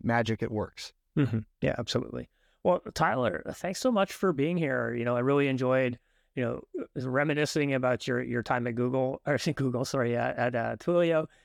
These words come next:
Speaker 2: and the, um, uh, all the things that you built there and, and the lessons learned and how you transferred sort of that knowledge to, to Propel and inspired you to create that company. It sounds like a really, really interesting platform that I'm definitely interested in, in checking out myself.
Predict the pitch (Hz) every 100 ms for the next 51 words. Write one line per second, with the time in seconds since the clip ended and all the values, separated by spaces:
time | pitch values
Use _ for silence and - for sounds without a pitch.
0 | _ - 147 139 131 131 - 127 123 120
1 | 120 113 113 110 113 110 _ - - 123
2 | 117 113 - 160 151 151 135 135 113 131
3 | - 131 123 127 117 117 120 117 123 113
4 | 117 117 113 113 110 - 120 117 - 117
5 | 110 - _ _ - - 113 113 117 120
6 | 120 120 123 - 113 123 - - 113 107
7 | 107 113 - 127 147 143 131 117 110 127
8 | 117 120 120 - 127 110 117 120 135 123
9 | 110 139 117 117 113 120 117 113 110 104
10 | - _ _ _ - 156 156 131 - 120
11 | 107 - 120 - 123 113 113 113 120 120
12 | 123 120 120 110 117 - 120 - - 120
13 | 127 113 110 127 - 120 117 - 127 117